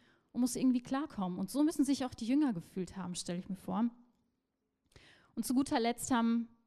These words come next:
fast alle Jünger ihr Leben als Märtyrer gelassen. Also das heißt, sie hatten ein echt bewegtes und ich würde mal sagen, auch zum Teil hartes Leben.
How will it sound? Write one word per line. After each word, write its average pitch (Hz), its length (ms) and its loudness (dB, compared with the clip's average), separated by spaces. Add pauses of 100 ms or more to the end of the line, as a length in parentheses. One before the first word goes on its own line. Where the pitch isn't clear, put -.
(100)
fast - 260 -6
alle 277 160 2
Jünger 254 460 6
ihr 220 120 -2
Leben 220 420 0 (200)
als - 180 -6
Märtyrer 254 460 2
gelassen. 170 640 -6
Also 208 160 -4
das 214 240 -8
heißt, 240 340 -2 (360)
sie 240 120 -2
hatten 233 160 -2
ein 208 240 -4
echt - 320 -4
bewegtes 247 800 -2
und 220 400 -6 (560)
ich 196 160 0
würde 233 180 2
mal 277 180 2
sagen, 262 360 -2
auch - 240 -8
zum - 280 -6
Teil 202 300 -4
hartes 262 400 -4
Leben. 180 340 -6